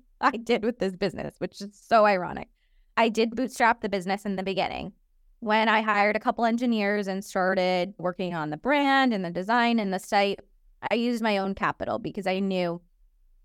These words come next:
I needed to have something tangible to go fundraise with. I did not know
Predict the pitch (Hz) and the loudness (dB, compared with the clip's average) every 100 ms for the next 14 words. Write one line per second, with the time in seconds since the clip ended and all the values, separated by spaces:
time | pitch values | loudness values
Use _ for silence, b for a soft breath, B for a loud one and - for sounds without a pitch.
0 | _ - 262 294 330 247 220 202 202 156 | _ 0 4 4 4 2 0 -2 2 0
1 | 190 - 180 185 190 - - 208 214 - | 0 -4 -4 -4 -6 -6 -6 -4 -4 -4
2 | - - - - - - 110 - - - | -6 -6 -8 -6 -8 -8 -6 -8 -10 -14
3 | _ _ _ _ 240 269 254 302 311 311 | _ _ _ _ 0 0 0 0 2 2
4 | 233 254 302 | 2 2 4